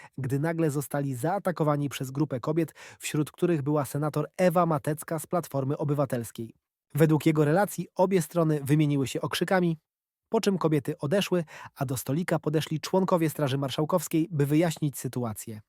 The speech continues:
Wadim Tyszkiewicz komentuje sprawę Mateckiego, inaczej sprawę komentuje senator Wadim Tyszkiewicz. Polityk napisał na Facebooku, że grupa osób pod przewodnictwem Mateckiego, wspierana przez posła pis Łukasza Mejzę,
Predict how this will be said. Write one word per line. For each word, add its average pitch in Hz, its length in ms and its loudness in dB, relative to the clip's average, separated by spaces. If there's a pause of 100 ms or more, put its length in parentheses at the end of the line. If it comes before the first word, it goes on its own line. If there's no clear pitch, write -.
(300)
Wadim 139 260 0
Tyszkiewicz 185 420 0
komentuje 156 420 2
sprawę 147 280 0
Mateckiego, 139 640 -4 (460)
inaczej 143 320 -4
sprawę 160 300 -2
komentuje 147 440 -2
senator 160 420 -2
Wadim 143 240 -2
Tyszkiewicz. - 520 -10 (400)
Polityk 220 360 4
napisał 170 340 2
na 151 100 2
Facebooku, 156 480 2
że 143 140 2
grupa 165 360 4
osób 151 360 0
pod - 200 -6
przewodnictwem 151 600 0
Mateckiego, 151 640 0 (340)
wspierana 165 460 2
przez - 200 -4
posła 139 320 -2
pis - 380 -2
Łukasza 151 400 0
Mejzę, 123 360 -4